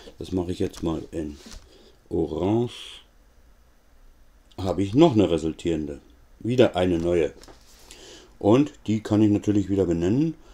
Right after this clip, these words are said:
Äh, das werden wir hier hinten schreiben. F R eins zwei drei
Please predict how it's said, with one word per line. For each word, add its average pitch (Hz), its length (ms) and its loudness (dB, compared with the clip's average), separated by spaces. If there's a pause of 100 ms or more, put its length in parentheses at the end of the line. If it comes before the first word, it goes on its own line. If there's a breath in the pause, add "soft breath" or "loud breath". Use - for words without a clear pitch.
(500 soft breath)
Äh, 101 560 2
das 85 160 -8
werden 87 160 -2
wir 85 80 0
hier 98 220 0
hinten 113 340 -2
schreiben. 107 380 -2 (1120 soft breath)
F 87 320 -2 (140)
R 98 440 0 (560)
eins 104 560 -4
zwei 90 480 -2 (460)
drei 82 320 -2